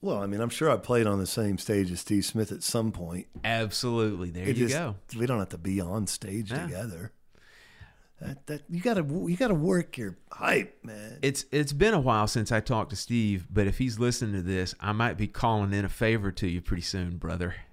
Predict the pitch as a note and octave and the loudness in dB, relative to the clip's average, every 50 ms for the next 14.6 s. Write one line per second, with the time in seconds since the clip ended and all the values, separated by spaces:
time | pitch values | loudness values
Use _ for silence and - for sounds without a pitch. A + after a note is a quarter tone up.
0 | - - _ _ - - - - - - - _ - - G#2 F#2+ G2+ A2 A#2 - | -20 -20 _ _ -20 -20 -20 -20 -20 -20 -20 _ -10 -6 -4 -4 -4 -2 2 4
1 | - - - - - - - - - - - - - - - - - - - - | 4 4 4 2 -4 -6 -6 -6 -6 -10 -16 -16 -14 -14 -12 -12 -14 -14 -16 -18
2 | - - A2 A2 G#2+ G2+ F#2+ F2 D2+ C#2 C#2+ C#2+ - - - - - - - - | -6 0 2 2 4 2 2 0 -4 -6 -10 -12 -14 -16 -18 -20 -20 -20 -20 -20
3 | - - - - - - - C#3 B2+ - - - - A3+ A#3+ - - G#3+ A3+ G#3+ | -20 -20 -20 -12 -4 4 6 6 6 6 4 4 4 6 6 6 6 4 6 6
4 | - F#3 D3+ D3+ D3+ C3 B2+ A#2 - A#2 G2 F#2 F2+ F2 F2+ F2+ F2+ F#2 F2 F2 | 6 8 8 8 8 6 6 4 2 2 2 2 0 -2 -2 -4 -4 -4 -4 -6
5 | C2+ - - G2+ G2+ G#2+ F2+ - G2+ B2 B2+ A#2 G#2 F#2+ G2+ G#2+ A2 G#2 G#2 G#2 | -6 -8 -10 -6 -4 -4 -4 -2 -2 0 0 0 0 0 -2 -2 -2 -2 -2 -2
6 | G2+ F#2+ F2+ F#2 F#2 F#2 F#2 F#2+ F#2 F2 F#2 F#2+ - - E2+ F2+ - - D#2 E2+ | -2 -2 -2 -2 -2 -2 -2 -2 -4 -4 -6 -8 -8 -8 -8 -6 -6 -6 -6 -6
7 | D#2+ D#2+ - - - F#2 A1+ A#1+ C2 - A2+ - - _ - - D2+ C#2 D2+ E2 | -8 -8 -10 -10 -8 -10 -10 -10 -12 -16 -16 -18 -20 _ -14 -12 -10 -10 -10 -12
8 | - - - - F#3+ - - E3 E3 D#3 - - E3+ - F3+ - - E3+ E3+ D#3 | -12 -14 -14 -14 -14 -2 2 2 4 4 4 2 2 0 -2 -2 0 2 2 4
9 | - E3 B2+ A2+ A2+ - - - C#3 - - C3+ D3+ - - C#3+ C3+ B2 G2+ A2+ | 4 6 6 6 4 2 0 -2 -2 0 2 2 2 4 4 2 2 2 2 2
10 | A2 G#2+ G2+ F#2 - - G2+ F#2+ G2 G2 F#2 F2+ E2+ D#2 C2+ A1+ C2 A#1+ - - | 2 2 0 0 -2 -2 -2 0 0 0 -2 -4 -6 -8 -10 -12 -14 -14 -12 -4
11 | G#2+ A2 G#2+ - G#2 G2 F2+ A2+ A#2+ A#2+ A#2 G2 - A#2+ G#2+ G2+ F#2 E2+ - - | -2 -2 0 2 0 0 0 0 0 0 0 -2 0 0 0 0 -2 -2 -2 -2
12 | A2 G#2+ - - A#2 A2+ - - - - - A2 A2+ - - - _ - C3 B2 | -2 -2 -2 -2 -4 -4 -4 -6 -10 -6 -4 -4 -4 -4 -6 -10 _ -2 -2 -2
13 | - B2+ A#2+ A2 - D3+ D3+ D#3 E3 - D#3 D#3 D3 C#3 C3+ - E3 D3 C#3+ C#3 | 0 -2 -2 0 2 4 4 4 4 2 0 0 0 0 0 0 0 -2 -2 -2
14 | C#3 B2+ A#2 A2+ - D3 C3+ C3+ C#3+ C#3 C3+ C3+ | -4 -4 -4 -4 -2 -2 -2 0 0 -2 -2 -4